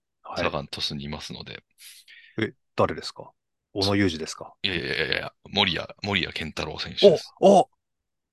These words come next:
Speaker 1: 知ってますよ、森谷健太郎。
Speaker 2: あら、そうなんですか。そう。
Speaker 1: めちゃめちゃ
Speaker 2: しかも、
Speaker 1: 気の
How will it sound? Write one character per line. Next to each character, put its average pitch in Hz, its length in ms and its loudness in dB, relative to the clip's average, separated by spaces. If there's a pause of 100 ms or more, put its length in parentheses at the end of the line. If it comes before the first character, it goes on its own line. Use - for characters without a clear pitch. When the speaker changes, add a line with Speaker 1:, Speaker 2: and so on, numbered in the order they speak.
(260)
Speaker 1:
知 - 120 -2
っ - 20 -4 (220)
て 160 100 4
ま 151 140 6
す - 160 2
よ、 101 160 6
森 98 280 0
谷 87 180 2
健 87 160 0
太 85 220 0
郎。 80 260 -2
Speaker 2:
あ 78 40 -2
ら、 - 0 -
そ 76 120 -2
う 92 40 -2
な 78 60 -6
ん - 20 -12
で - 60 -14
す - 60 -10
か。 - 140 -14 (1080)
そ - 340 -8
う。 101 60 -6
Speaker 1:
め 101 100 2
ち 185 100 4
ゃ 151 60 8
め 143 120 6
ち - 100 4
ゃ - 20 8
Speaker 2:
し - 0 -
か 127 420 8
も、 165 80 -4
Speaker 1:
気 143 100 2
の 131 120 0